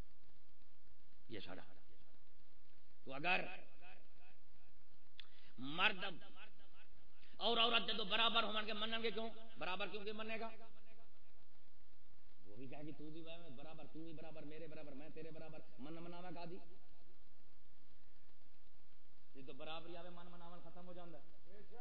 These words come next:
ہن تے تو اپنی جا، میں اپنی جا، خبردار گل کیتی تے ویکھ لواں گے۔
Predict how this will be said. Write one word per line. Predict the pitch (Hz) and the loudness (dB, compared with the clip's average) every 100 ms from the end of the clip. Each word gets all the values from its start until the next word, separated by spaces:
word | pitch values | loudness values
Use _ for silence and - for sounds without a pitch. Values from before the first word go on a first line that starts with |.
| - - - - 139 | 0 0 0 0 0
ہن | 151 | 0
تے | 165 | 0
تو | 170 | 0
اپنی | 156 165 | 0 0
جا، | 170 | 0
میں | 165 165 | 0 0
اپنی | 143 151 | 0 0
جا، | 160 | 0
خبردار | 151 156 156 151 | 0 0 0 0
گل | 143 139 | 0 0
کیتی | 135 135 | 0 0
تے | |
ویکھ | 127 117 | 0 0
لواں | 107 101 | 0 0
گے۔ | 92 | 0